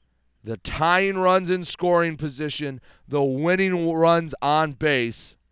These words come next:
And Jimmy Bellaro comes up to bat. Oh for two today, had a sac fly, R B I. First pitch, swing, fouled straight back.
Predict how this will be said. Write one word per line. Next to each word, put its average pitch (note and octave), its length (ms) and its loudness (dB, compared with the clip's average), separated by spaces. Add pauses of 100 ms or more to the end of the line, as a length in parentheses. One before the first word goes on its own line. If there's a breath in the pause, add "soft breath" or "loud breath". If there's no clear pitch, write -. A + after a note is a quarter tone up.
(720)
And G2+ 220 -16
Jimmy C#3+ 380 -6
Bellaro C#3+ 760 4 (420)
comes D3 500 -2
up D#3 280 2
to D3+ 140 -2
bat. A#2+ 480 0 (2250)
Oh F#3 200 4
for G3+ 240 2
two G3+ 200 -2
today, F#3 500 4 (140)
had B2 100 -12
a B2 80 -6
sac F3 440 2
fly, E3 400 2
R D#3+ 280 2
B D3 180 0
I. A#2 440 0 (1300)
First C#3 340 -6
pitch, D3 400 0
swing, D3 560 -2
fouled C3 400 2
straight C#3 400 -4
back. C3 400 -2